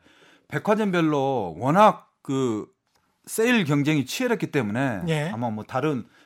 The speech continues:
Speaker 1: 백화점에서 이 뭐 뭐냐, 제보를 했을 수도 있고.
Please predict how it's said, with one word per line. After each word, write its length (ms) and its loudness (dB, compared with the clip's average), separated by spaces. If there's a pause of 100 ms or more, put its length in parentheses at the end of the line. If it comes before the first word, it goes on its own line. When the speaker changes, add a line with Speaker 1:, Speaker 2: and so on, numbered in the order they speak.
Speaker 1:
백화점에서 580 -6
이 200 -12 (180)
뭐 300 -14 (1600)
뭐냐, 260 -16
제보를 360 2
했을 200 -4
수도 200 -14
있고. 400 -16